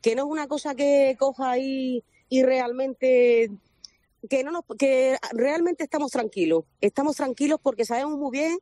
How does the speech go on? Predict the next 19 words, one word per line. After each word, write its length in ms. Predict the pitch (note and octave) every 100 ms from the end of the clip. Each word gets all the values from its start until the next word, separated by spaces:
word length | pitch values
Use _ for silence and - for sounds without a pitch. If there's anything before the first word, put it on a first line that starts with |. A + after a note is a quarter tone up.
| _ _ _ _
eh, 680 | A#3+ A#3+ A#3 A3+ A3 G#3 G3 - _ _ _ _ _ _ -
por 160 | B3
qué 140 | A#3 D#4+
dicen 320 | E4 D#4 C4+
esto 240 | D4 -
y 40 | D4+
por 200 | B3+ A#3
qué 120 | C4+
no 300 | C4 A3+ B3+
lo 100 | A#3+
dicen. 300 | A3 G#3 G#3+
Yo 120 | D4
pienso 500 | - E4 - E4 D#4+ _ - _ _ _
que 80 | -
este 180 | C#4+ D#4
tema 260 | D4+ D4+
de 100 | C#4+
gripe 240 | C#4 C#4+ C4
aviar 400 | A#3 C#4+ D#4